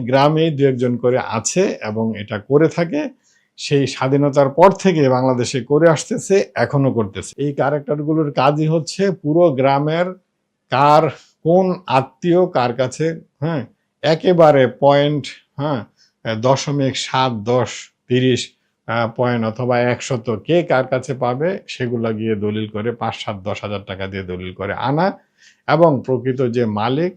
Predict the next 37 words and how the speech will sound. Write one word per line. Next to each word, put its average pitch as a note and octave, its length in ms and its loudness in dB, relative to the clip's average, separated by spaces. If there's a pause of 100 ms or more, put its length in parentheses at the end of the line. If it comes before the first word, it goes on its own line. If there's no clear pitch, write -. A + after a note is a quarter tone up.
(120)
পুরো D#3 200 0 (120)
জমির D3 340 2
যে B2 80 0 (100)
মালিক, C3+ 220 -4 (120)
তাকে G#2+ 220 -8 (100)
গিয়ে C3+ 200 -2 (300)
একটা - 180 -12 (100)
প্রেশারাইজ A2 520 -6 (120)
করা D3+ 180 0 (680)
এবং G#2 240 -2 (220)
সেই G#2+ 200 -6 (340)
দশ, C#3+ 160 2 (240)
বিশ D#3+ 220 0
হাজার C3 260 -2
টাকা A#2+ 260 -4
দিয়ে A2+ 160 -6 (100)
কিনে C#3+ 280 0
আনা D#3+ 200 2
জমিটা A2+ 340 -2 (100)
তার F#2+ 200 -8
কাছে G#2 220 -8 (200)
দুই, A2+ 220 -4
তিন, G#2 140 -10 (100)
চার F#2 220 -8
লাখ F#2+ 100 -10 (100)
টাকা, A2+ 180 -8 (560)
আহ, G2 200 -2 (120)
বিক্রি C3 340 0
করা। D#2 180 -8 (720)
তো D3+ 40 0 (420)
এই G3 180 8
হচ্ছে F#3+ 280 0 (160)
তাদের D3+ 280 6 (340)
মূলত C3 280 0 (220)
কাজ। D#3 200 2 (400)
আমার G#2+ 220 -4 (720)
আজকের B2 420 0